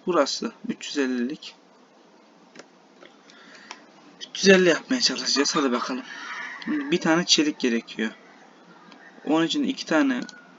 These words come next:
değil mi? İki tane altın gerekiyor.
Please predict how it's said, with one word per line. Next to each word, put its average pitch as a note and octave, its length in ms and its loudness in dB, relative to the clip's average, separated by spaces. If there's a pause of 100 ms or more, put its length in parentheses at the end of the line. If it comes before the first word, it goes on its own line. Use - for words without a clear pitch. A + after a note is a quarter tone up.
(1900)
değil E3 120 -4
mi? C3 140 -4 (760)
İki - 160 -12
tane D3 240 0
altın D3 300 -2
gerekiyor. C#3+ 560 -2